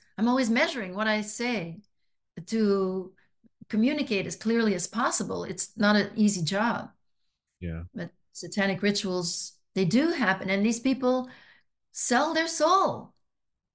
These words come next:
Speaker 1: for power and money. And it's, uh, quite literal, and it's very creepy. And they're completely insane. They're, the, this, I mean, I see everything in terms of psychology.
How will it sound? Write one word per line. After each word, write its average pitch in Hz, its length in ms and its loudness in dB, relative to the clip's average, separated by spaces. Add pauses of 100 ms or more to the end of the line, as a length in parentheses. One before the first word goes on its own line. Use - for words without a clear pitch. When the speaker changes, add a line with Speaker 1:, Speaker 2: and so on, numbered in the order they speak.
(220)
Speaker 1:
for 240 760 0
power - 480 -8 (1080)
and 220 180 6
money. 269 280 0
And 202 140 0
it's, 208 380 -2
uh, 185 420 -6 (240)
quite 240 220 -10
literal, 196 400 2
and 180 100 -2
it's 185 160 -6
very 220 640 0
creepy. 226 640 -4 (480)
And 240 160 6
they're 294 160 4
completely 311 840 -6
insane. 269 640 0
They're, 214 280 0
the, 220 140 0
this, 208 320 0 (1040)
I 214 60 6
mean, 240 160 8
I 254 140 6
see 330 280 4
everything 285 380 2
in 208 160 2
terms 208 240 0
of - 80 -10
psychology. 220 920 -6